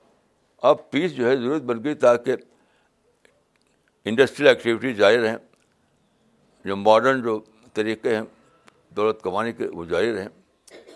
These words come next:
تو اب پیس خود ضرورت بن گیا کہ آپ زیادہ پیسہ کما سکیں، زیادہ بڑی بزنس کر سکیں۔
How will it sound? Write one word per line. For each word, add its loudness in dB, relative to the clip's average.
تو -8
اب -4
پیس 0
خود -6
ضرورت 0
بن 2
گیا 6
کہ 2
آپ 4
زیادہ 6
پیسہ -2
کما -6
سکیں، -16
زیادہ 2
بڑی 2
بزنس -8
کر -8
سکیں۔ -20